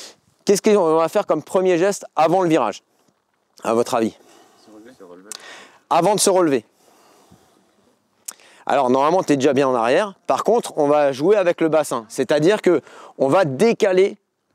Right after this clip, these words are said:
le bassin d'une demi-fesse, voire d'une fesse maximum. Sortez pas trop, trop non plus le bassin. Ça sert pas à grand-chose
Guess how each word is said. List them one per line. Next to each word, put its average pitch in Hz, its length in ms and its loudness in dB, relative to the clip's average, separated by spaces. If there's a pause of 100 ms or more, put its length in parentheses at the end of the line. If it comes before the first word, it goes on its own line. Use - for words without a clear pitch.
le 147 160 2
bassin 160 460 0
d'une 156 340 -2
demi-fesse, 165 540 2
voire 131 180 0
d'une 156 180 -2
fesse 160 300 -4
maximum. 170 640 -2 (220)
Sortez 131 340 -2
pas 160 160 0
trop, 165 280 -2
trop 175 200 0
non 147 140 0
plus 139 100 -4
le 135 80 0
bassin. 160 380 -2 (340)
Ça - 160 -4
sert - 220 -6
pas 143 100 -2
à 147 60 0
grand-chose 143 520 0